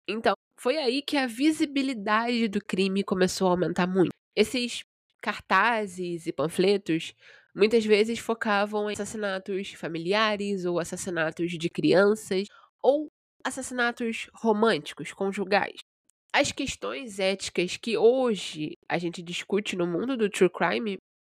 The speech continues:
já estavam presentes naquela época. Se havia sido moralmente adequado se concentrar no perpetrador e não na vítima. Na época, a resposta mais proeminente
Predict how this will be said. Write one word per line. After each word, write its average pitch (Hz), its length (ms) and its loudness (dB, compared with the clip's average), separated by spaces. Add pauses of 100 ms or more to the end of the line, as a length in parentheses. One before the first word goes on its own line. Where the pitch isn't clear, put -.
já 359 240 -2 (120)
estavam 392 480 2
presentes 208 580 0
naquela 196 420 -2
época. 190 220 -2 (320)
Se 202 560 -2 (100)
havia 190 300 2
sido 196 420 -2 (380)
moralmente 214 580 2
adequado 196 600 -2
se - 160 -12
concentrar 180 580 -4
no 175 160 -2
perpetrador 185 720 2 (240)
e 170 60 -4
não 160 140 2
na 151 120 -2
vítima. 180 420 0 (200)
Na 226 200 0
época, 285 400 -6
a 285 40 0
resposta 247 600 -2
mais 196 400 -2
proeminente 196 720 0